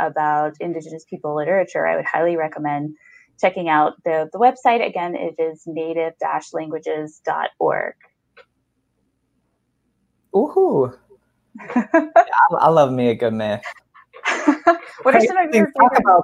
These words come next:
Speaker 2: crazy things. Like, myths are like dreams. Like, you're at one place, and then all of a sudden there's, like, a, a, a horse with wings that takes you away and then decides to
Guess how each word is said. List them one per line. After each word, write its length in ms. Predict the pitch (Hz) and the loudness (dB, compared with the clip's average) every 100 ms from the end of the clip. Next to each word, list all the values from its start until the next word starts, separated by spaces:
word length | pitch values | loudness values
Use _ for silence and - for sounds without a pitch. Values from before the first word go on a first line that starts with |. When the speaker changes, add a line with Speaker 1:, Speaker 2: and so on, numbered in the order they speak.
| - | 4
Speaker 2:
crazy 300 | 208 185 208 | 2 4 0
things. 540 | - 202 135 123 123 | 2 2 2 -2 0
Like, 340 | 151 139 135 151 | 2 4 2 -2
myths 340 | 151 214 269 | -2 0 0
are 80 | 208 | 2
like 240 | 156 120 | 2 0
dreams. 600 | 127 160 131 104 107 123 | -4 -4 -2 -4 -8 -4
Like, 400 | 127 123 123 120 | 2 6 6 4
you're 300 | 135 143 151 | 0 0 2
at 100 | 139 | 2
one 300 | 139 151 165 | 2 2 2
place, 420 | 165 190 175 175 160 | 0 2 2 0 -2
and 100 | 143 | -2
then 140 | 143 | 0
all 180 | 143 143 | 2 0
of 80 | 131 | -2
a 60 | |
sudden 380 | 127 - 143 139 | -4 0 0 0
there's, 260 | 127 123 123 | -4 -4 0
like, 240 | 123 120 | 0 2
a, 260 | 110 107 107 _ _ _ _ | 2 2 -2 _ _ _ _
a, 220 | - 123 - | 0 0 0
a 140 | 127 123 | 2 2
horse 480 | 123 156 170 - - | 2 0 0 -2 -2
with 260 | 131 127 _ | -2 -2 _
wings 640 | 139 156 160 165 170 - | -4 -2 -2 -4 -8 -4
that 340 | 147 123 120 - _ _ _ _ | 2 2 2 -4 _ _ _ _
takes 280 | - 165 - | -6 -6 -4
you 140 | 160 | 0
away 640 | 151 147 151 151 147 151 147 | 2 6 8 8 8 4 2
and 160 | 131 | -2
then 140 | 135 131 | -6 -6
decides 400 | 135 151 139 | -2 0 0
to 100 | 139 | -2